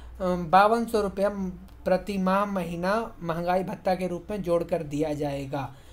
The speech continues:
तो दोस्तों, बहुत ही ज़्यादा सुनहरा अवसर है यहाँ पे। बावन सौ, अ, बावन सौ रुपया आपको यहाँ पे प्रति माह महंगाई भत्ता के रूप में जोड़कर यहाँ पे दिया जाने वाला है। प्रमोशन,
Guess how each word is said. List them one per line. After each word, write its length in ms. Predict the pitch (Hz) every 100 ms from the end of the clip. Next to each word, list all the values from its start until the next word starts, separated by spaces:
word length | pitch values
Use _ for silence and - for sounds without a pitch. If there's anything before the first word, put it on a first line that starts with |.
| - -
तो 60 | 175
दोस्तों, 320 | 185 214 156
बहुत 280 | 151 185 220
ही 60 |
ज़्यादा 220 | 196 190
सुनहरा 460 | 190 - 180 175 202
अवसर 440 | 196 185 208 220 - - - -
है 220 | 185 226
यहाँ 220 | 196 180
पे। 300 | - 202 247
बावन 480 | 180 175 175 202 214
सौ, 200 | - 190
अ, 280 | 196 190 -
बावन 280 | 175 185
सौ 140 | 185 185
रुपया 260 | 180 190
आपको 340 | 185 180 - 196
यहाँ 280 | 185 175 175
पे 220 | 214 269 - - - -
प्रति 260 | 180 190
माह 260 | 185 196 208
महंगाई 600 | 196 180 170 170 175 185
भत्ता 300 | 185 - 180
के 140 | 175
रूप 160 | 170 170
में 120 | 190
जोड़कर 380 | 170 165 156 175
यहाँ 140 | 170 175
पे 120 | 165
दिया 240 | 143 151
जाने 240 | 151 160 160
वाला 240 | 160 165
है। 80 | 175
प्रमोशन, 1040 | 180 170 165 170 180 185 - 202 196